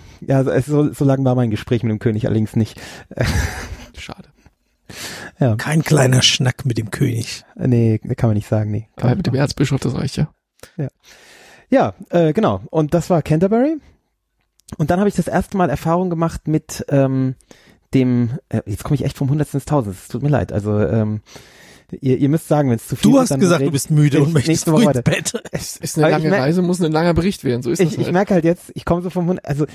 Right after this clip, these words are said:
Speaker 1: es gibt halt Dinge in Großbritannien, die mir nicht so bekannt waren, die auch vor zwanzig Jahren, als ich das letzte Mal dort war, noch nicht so waren und die in meiner Heimat hier nicht so sind. Und das eine ist halt dieses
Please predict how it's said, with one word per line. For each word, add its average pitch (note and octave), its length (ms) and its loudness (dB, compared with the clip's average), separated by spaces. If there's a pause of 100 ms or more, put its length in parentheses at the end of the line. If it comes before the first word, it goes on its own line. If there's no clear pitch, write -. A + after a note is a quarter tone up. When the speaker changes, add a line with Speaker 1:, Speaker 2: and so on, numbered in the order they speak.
(160)
Speaker 1:
es - 160 -4
gibt - 220 -4
halt F#3+ 220 2
Dinge G3 240 2
in C#3 320 -4
Großbritannien, C#3 720 -4 (920)
die C#3+ 180 -2
mir E3+ 300 2
nicht F#3 220 -2
so F3+ 100 -2
bekannt D#3 420 0
waren, G2+ 400 0 (220)
die B2+ 140 2
auch - 280 0
vor B2 340 0
zwanzig B2+ 300 -6
Jahren, C3+ 200 0
als A2 120 -2
ich - 60 -20
das D3+ 100 0
letzte - 120 -6
Mal A2 60 0
dort G#2+ 200 0
war, G#2+ 140 2
noch G#2 180 -4
nicht D#3+ 180 -4
so A2+ 140 -2
waren B2 300 0 (360)
und B2 160 -2
die D3 80 2
in D#3 120 0
meiner C#3 460 2
Heimat C3+ 360 0
hier D3+ 320 2
nicht A#2 240 -4
so A2 80 -2
sind. G#2+ 300 -2 (640)
Und B2 140 0
das B2+ 120 0
eine D3+ 300 0
ist - 160 -2
halt D#3 180 2
dieses B2+ 440 -10